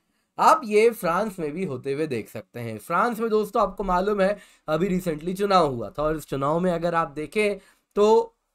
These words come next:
लगभग तय था फर्स्ट राउंड के बाद फार राइट जो मरीन लीपेन है वो जीतने वाली हैं। पाँच सौ सतहत्तर सीट में दो सौ चालीस से तीन सौ सीट प्रेडिक्ट किया जा रहा था,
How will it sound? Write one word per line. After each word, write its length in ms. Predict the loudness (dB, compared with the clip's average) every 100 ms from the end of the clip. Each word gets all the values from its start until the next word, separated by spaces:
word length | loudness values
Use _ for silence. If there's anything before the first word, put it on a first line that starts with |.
| _
लगभग 760 | -2 0 4 4 4 6 6 6 0
तय 280 | 0 0
था 240 | 0 0 0
फर्स्ट 380 | -2 -4 -2 -4
राउंड 360 | -2 -2 -4
के 180 | -2 -2
बाद 480 | 2 2 4 2 -2 -16 _ _ -2
फार 280 | 4 6 6
राइट 320 | 4 0 0
जो 100 | -4 -4
मरीन 400 | -2 -2 -4 -4
लीपेन 380 | -4 -2 -2
है 340 | 0 0 0 -4 _ -4
वो 140 | -2 0
जीतने 480 | -2 -4 -2 0
वाली 320 | 0 -2 -4 -6
हैं। 200 | -8 -10 _ _ _ _ _ 4
पाँच 260 | 6 6
सौ 100 | 0 0
सतहत्तर 440 | 0 -2 0 0
सीट 300 | 0 -6 -4
में 200 | -2 0
दो 140 | 2 0
सौ 140 | 0
चालीस 420 | -2 -2 -2 -4 -4
से 80 |
तीन 320 | -6 -6 -6 -4
सौ 180 | -2
सीट 380 | -2 -2 -2 -4
प्रेडिक्ट 400 | -6 -6 -6 -12
किया 240 | -8 -4 -2
जा 220 | 0 0
रहा 140 | 0
था, 220 | 0 -4